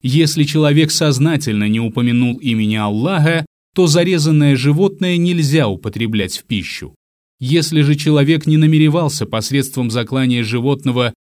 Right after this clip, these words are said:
приблизиться к великому и могучему Аллаху или кому-либо другому,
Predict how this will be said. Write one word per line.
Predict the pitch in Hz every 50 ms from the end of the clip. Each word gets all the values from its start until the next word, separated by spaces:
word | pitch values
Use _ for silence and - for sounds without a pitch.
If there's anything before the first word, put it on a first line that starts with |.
| _ _ -
приблизиться | 143 139 135 131 123 135 147 139 117 104 104 101 - - 104
к | -
великому | 107 110 110 113 131 131 - - 107 107 107
и | 107
могучему | 104 104 107 107 120 123 110 - 113 110 107
Аллаху | 107 107 110 110 120 147 151 123 101 98 90 78 - _ _ _ _
или | - 180 165 160 156
кому-либо | 147 151 160 147 143 135 120 104 104 98 98 98
другому, | 98 107 113 117 127 156 214 214 196 196 190 165